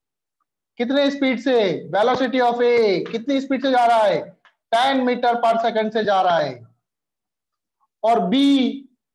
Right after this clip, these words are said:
बी कहां पर जा रहा है? साउथ की तरफ। बी जा रहा है नीचे। वीबी कितना है? वीबी, वीबी है आपका ट्वेंटी meter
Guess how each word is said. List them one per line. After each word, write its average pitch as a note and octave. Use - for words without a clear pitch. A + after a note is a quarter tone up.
बी A#3
कहां C4
पर C4
जा B3
रहा B3
है? C4
साउथ B3+
की C4+
तरफ। G#3+
बी A#3+
जा B3
रहा A#3
है A3+
नीचे। A3
वीबी A#3
कितना B3+
है? B3+
वीबी, A#3
वीबी B3
है B3+
आपका A#3+
ट्वेंटी C4
meter B3